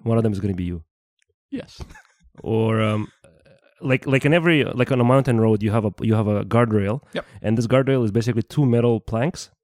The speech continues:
Speaker 2: Yep.
Speaker 1: horizontal, and there's a spot, space between them, right?
Speaker 2: Yep.
Speaker 1: So when the car lost control, it went into the guardrail.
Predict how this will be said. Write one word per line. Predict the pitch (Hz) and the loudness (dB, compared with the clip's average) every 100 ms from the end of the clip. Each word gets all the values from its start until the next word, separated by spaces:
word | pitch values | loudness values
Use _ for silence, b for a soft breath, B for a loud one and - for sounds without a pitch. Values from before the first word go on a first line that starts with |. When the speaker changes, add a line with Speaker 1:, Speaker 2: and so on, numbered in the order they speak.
| - | -6
Speaker 2:
Yep. | 117 | -2
Speaker 1:
horizontal, | 117 117 110 156 | 0 2 0 0
and | 151 | 0
there's | 110 | 0
a | 113 | 0
spot, | 107 - - 123 101 - | -4 -8 -6 -4 -4 -10
space | - 131 113 | -8 -6 -4
between | 90 117 104 | -6 -4 -4
them, | 92 | -4
right? | 101 123 | -6 -8
Speaker 2:
Yep. | 131 - b b | -10 -14 b b
Speaker 1:
So | - 117 | -4 0
when | 120 | 2
the | 120 | 0
car | 160 165 143 - _ | 0 0 0 -6 _
lost | 107 120 - | -4 -4 -2
control, | 113 107 147 123 107 | -4 0 2 2 2
it | |
went | 117 127 | 2 0
into | 110 101 | 0 -2
the | 98 | -2
guardrail. | 104 160 156 110 104 127 | 0 0 0 0 0 -2